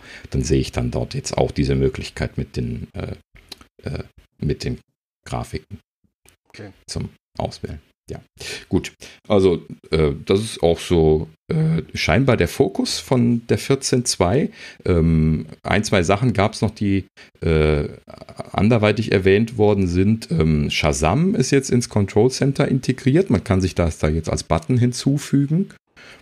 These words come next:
Speaker 1: Pff, ja, ne? Ähm, ich hab das, wenn ich's benutzt habe, dann über Siri getriggert. Hat auch immer ganz gut funktioniert, ne? Einfach Siri fragen,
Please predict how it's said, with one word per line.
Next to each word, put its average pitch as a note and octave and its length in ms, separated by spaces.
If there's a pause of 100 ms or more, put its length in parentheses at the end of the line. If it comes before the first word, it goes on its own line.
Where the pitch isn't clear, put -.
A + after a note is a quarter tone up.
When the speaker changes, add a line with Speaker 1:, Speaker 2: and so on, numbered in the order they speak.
(180)
Speaker 1:
Pff, C2 260 (300)
ja, F#2 380 (320)
ne? G#2+ 220 (440)
Ähm, E2+ 220
ich - 140
hab A#2 100
das, D2 260
wenn D#2+ 160
ich's - 280
benutzt G#2+ 540
habe, A2+ 220
dann G2 320
über F#2 240
Siri A2+ 360
getriggert. B2+ 600
Hat - 140
auch - 160
immer A#2+ 180
ganz A2 220
gut B2 200
funktioniert, A#2+ 800
ne? D3+ 200 (160)
Einfach E2 260
Siri F#2+ 320
fragen, E2+ 540